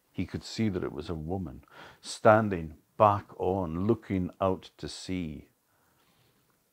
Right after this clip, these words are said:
He came up closer to her, and the woman turned around, and he gazed into a pair of eyes that he knew well but never expected to see again. "Hello, son,"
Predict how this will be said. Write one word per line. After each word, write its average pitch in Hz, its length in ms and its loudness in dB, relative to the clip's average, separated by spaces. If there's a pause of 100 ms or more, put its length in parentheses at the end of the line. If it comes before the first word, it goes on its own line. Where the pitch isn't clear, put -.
(180)
He 107 120 0
came 190 340 2
up - 240 4
closer 110 500 4
to 131 320 -4
her, 90 220 -10 (1120)
and 92 160 0
the 92 40 0
woman 101 440 2
turned 92 340 -2
around, 85 420 -2
and 90 140 -6
he 95 200 -8 (120)
gazed 113 680 0
into 107 500 -4
a 67 80 -2
pair 90 380 -2
of 113 140 0
eyes 80 580 -8 (560)
that 80 160 -4
he 98 280 -4
knew 98 380 0
well 90 420 0
but 76 220 -10
never 92 340 -4
expected - 760 -6
to - 80 -14
see 98 400 -10
again. - 400 -14 (1700)
"Hello, 110 320 6
son," 76 500 -6